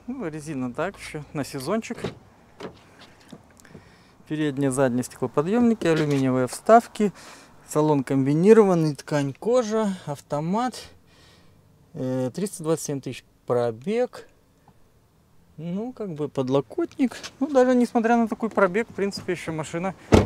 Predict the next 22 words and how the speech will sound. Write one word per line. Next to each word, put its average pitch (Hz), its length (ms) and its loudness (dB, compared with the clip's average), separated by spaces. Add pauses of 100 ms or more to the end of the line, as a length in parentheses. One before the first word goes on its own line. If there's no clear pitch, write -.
(140)
смотрится 160 500 -4
неплохо. 160 540 0 (1400)
И 127 60 -12
в - 40 -14
салоне, 180 440 -4
и 147 40 -4
снаружи. 190 640 -4 (220)
Ну, 269 80 -10
понятно, 143 440 -4
задний 127 380 -2
ряд 127 200 0 (1400)
еще - 260 -4
в 247 120 -2
более 226 200 4
лучшем 220 340 2
состоянии. 185 760 2 (2000)
Ай 277 160 -2
ноль 240 220 2
Т 208 120 -2
Д 170 140 2
I 196 280 4 (340)
Quattro. 143 440 0